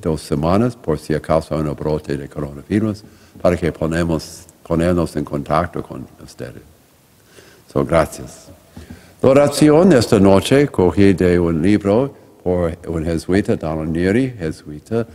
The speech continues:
La calma bajo el temporal,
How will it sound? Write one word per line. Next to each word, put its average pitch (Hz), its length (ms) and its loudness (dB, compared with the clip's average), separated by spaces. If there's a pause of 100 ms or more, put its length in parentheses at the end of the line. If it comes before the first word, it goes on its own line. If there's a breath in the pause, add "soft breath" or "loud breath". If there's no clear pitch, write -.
(240 loud breath)
La 87 120 -4
calma 104 500 2
bajo 92 420 0
el 76 80 -8
temporal, 82 920 -4